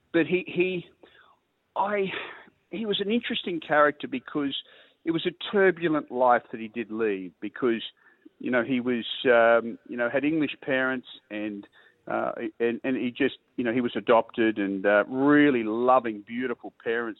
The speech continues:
Ken and Barbara. Gosh, he, he just adored them. But he, he was gonna play for, England tried to get him to play for them. He played for Australia. So he felt,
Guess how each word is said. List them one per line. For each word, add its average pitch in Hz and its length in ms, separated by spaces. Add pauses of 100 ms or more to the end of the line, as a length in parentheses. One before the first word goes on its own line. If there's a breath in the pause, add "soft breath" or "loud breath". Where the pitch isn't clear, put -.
Ken 120 120
and 107 140
Barbara. 107 440 (140)
Gosh, 120 160 (280)
he, 120 220
he 117 100
just 113 220
adored 123 480
them. 104 180 (680 loud breath)
But 127 220
he, 147 180
he 139 360 (260)
was 127 120
gonna 151 200
play 131 320
for, 131 120 (120)
England 147 340
tried 131 160
to 123 60
get 123 100
him 110 80
to 107 60
play 120 220
for 113 100
them. 127 340
He 98 60
played 123 360
for 117 60
Australia. 123 460 (100)
So 143 140
he 160 200
felt, 220 280